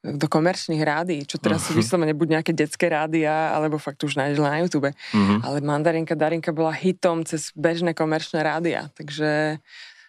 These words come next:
Speaker 1: to už sa nestane. Wow.
Speaker 2: A ja si spomínam zase na svoje vyrastanie. Ja som kapely ako Korn, Slipknot alebo System of a Down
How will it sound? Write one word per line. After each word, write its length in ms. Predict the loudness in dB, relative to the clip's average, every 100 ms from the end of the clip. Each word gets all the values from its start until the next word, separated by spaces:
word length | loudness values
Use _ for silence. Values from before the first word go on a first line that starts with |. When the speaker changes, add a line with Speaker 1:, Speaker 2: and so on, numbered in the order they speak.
| _ _
Speaker 1:
to 100 | -12
už 80 | -2
sa 80 | 0
nestane. 320 | 0 -2 -6 -8 -8 -8 -12 _ _ _
Wow. 180 | 0 2
Speaker 2:
A 140 | 0 2
ja 140 | 2
si 140 | 2 0
spomínam 480 | 2 4 4 4 4
zase 380 | 2 2 2
na 400 | 2 2 2 2
svoje 320 | -2 0 2 4
vyrastanie. 640 | 2 0 0 2 2 2
Ja 80 | 0
som 240 | -2 -4
kapely 400 | 0 -2 0 0
ako 220 | 0 0 -2
Korn, 320 | 0 0 -2
Slipknot 560 | -2 -2 -2 0 2
alebo 240 | 4 2 -2
System 400 | -4 -2 0 2
of 80 | 4
a 20 |
Down 220 | 2